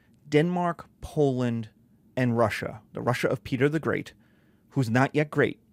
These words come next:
but it's just Peter Romanov, invaded Swedish territory. And the Sweden of Charles the Twelfth defeated all three of them,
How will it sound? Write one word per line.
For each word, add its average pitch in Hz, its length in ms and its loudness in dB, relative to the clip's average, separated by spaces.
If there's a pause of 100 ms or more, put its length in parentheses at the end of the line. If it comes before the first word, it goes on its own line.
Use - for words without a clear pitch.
(300)
but 196 60 -8
it's 175 100 -10
just - 280 -6
Peter 147 220 2
Romanov, 117 440 2 (420)
invaded 113 760 0 (800)
Swedish 131 420 0
territory. 98 480 -4 (3750)
And 117 160 -2
the 107 40 -2
Sweden 196 460 -2
of 196 80 -4
Charles 151 360 -4
the 185 80 -6
Twelfth - 500 -10 (1600)
defeated 135 460 2
all 120 140 4
three 110 200 -10
of 98 100 -12
them, - 120 -20